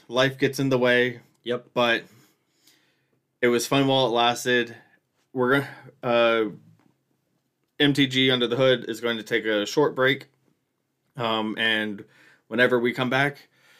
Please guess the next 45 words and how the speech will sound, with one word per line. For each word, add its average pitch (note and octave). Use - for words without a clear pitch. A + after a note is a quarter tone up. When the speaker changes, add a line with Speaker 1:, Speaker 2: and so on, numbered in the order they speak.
Speaker 1:
it'll A#2
be A2+
just G#2+
me. E3+
Uh, A2
so A2+
I A#2
need A#2
to A2+
figure A#2+
out A#2
how A#2
I A#2
wanna A2+
restructure, A#2
how A#2
I A#2
wanna A2+
keep -
the A#2
episode A#2
structured D3
and D3
everything. D3+
And A2+
Joe, D3
it A#2+
has A#2+
been A#2+
a A2
pleasure. E3
Speaker 2:
Thank C#3+
you D3
for D3
having D#3
me. D#3+
It's C#3+
been C3+
fun C#3+
talking D3+
with D3+
all D#3
of D3+
you. E3+
Um, B2